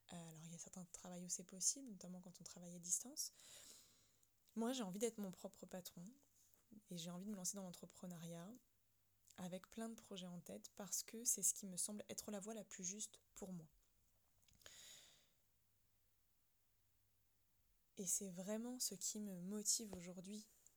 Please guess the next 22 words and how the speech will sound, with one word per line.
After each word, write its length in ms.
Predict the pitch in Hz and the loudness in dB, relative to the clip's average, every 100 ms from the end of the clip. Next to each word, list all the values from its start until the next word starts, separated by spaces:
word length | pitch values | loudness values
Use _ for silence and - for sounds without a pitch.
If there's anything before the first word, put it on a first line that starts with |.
| - - | -20 -10
parce 260 | 185 - | 2 4
que 360 | - 226 233 226 - - - - - | 4 2 0 0 -6 -20 -20 -20 -6
aujourd'hui, 640 | 214 208 196 190 180 254 359 359 - | -2 0 0 -4 -2 -4 -6 -10 -10
euh, 100 | 180 | -8
je, 100 | 170 170 | -8 -8
je 140 | 165 | -6
le 60 | 185 | -6
partageais 480 | 175 175 - 190 226 | -6 -8 -6 -4 0
sur 180 | - 202 | 0 0
mon 400 | 180 175 170 170 | -6 -8 -8 -6
dernier 320 | 180 180 175 | -4 -4 -6
post, 400 | - 214 - - | -8 -4 -4 -4
euh, 200 | 175 165 180 - _ _ _ _ _ - - - - - - 190 | -8 -10 -14 -18 _ _ _ _ _ -20 -20 -20 -16 -6 -6 -6
euh, 240 | 180 180 - - - - | -10 -12 -14 -18 -18 -14
du 140 | 175 | -12
dimanche 560 | 170 180 180 190 - 202 175 - _ - | -8 -8 -8 -8 -8 -8 -12 -14 _ -10
vingt-trois 800 | 185 180 - - - 208 190 196 - - - - - _ _ - | -8 -6 -6 -8 -8 -6 -6 -8 -18 -20 -20 -20 -20 _ _ -6
avril, 420 | 185 165 170 220 294 277 - - - - - - - - - - - - - - - - - - - - - - - - - | -4 -4 -4 -6 -8 -14 -20 -8 -2 -2 -2 -8 -12 -16 -20 -20 -20 -20 -20 -20 -20 -20 -20 -20 -20 -20 -20 -20 -20 -20 -6
que 100 | 220 | 2
ma 140 | 214 | 2
vie 160 | 208 294 | 4 2
d'aujourd'hui, 760 | 240 196 185 165 180 240 285 | 0 -2 -4 -6 -4 -2 -4